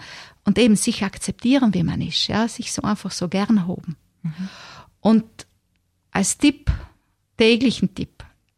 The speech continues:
Speaker 2: Mhm.
Speaker 1: vor allem für die, was schüchtern sein und die
Speaker 2: Mhm.
Speaker 1: das ein wenig lernen müssen,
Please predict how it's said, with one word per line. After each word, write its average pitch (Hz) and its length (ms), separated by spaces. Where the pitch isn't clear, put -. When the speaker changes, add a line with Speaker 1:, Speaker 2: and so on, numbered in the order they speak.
Speaker 2:
Mhm. 160 140
Speaker 1:
vor 202 140
allem 214 160
für 208 120
die, 202 160
was 180 240
schüchtern 262 420
sein 175 260
und 180 100
die 190 60
Speaker 2:
Mhm. 175 40
Speaker 1:
das 180 160
ein 185 60
wenig 185 140
lernen 214 300
müssen, 165 320